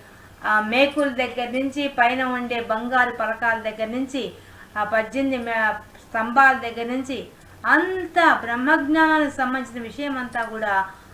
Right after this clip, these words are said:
అందులో ఉంది. కాబట్టి హృత్పద్మం, నా హృదయం అనే పద్మంలో ఆ నటరాజే విశ్వాన్నంతా కదిలిస్తున్నాడు. ఆ కదిలించే నాజు వచ్చి నా హృదయ పద్మంలో కూర్చుంటే,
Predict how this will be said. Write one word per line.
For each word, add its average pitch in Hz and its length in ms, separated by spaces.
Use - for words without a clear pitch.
అందులో 226 400
ఉంది. 196 380
కాబట్టి 240 480
హృత్పద్మం, 240 1040
నా 233 200
హృదయం 269 440
అనే 349 220
పద్మంలో 254 920
ఆ 214 180
నటరాజే 320 800
విశ్వాన్నంతా 311 840
కదిలిస్తున్నాడు. 247 960
ఆ 208 300
కదిలించే 285 600
నాజు 233 420
వచ్చి 240 400
నా 220 140
హృదయ 208 380
పద్మంలో 240 580
కూర్చుంటే, 208 800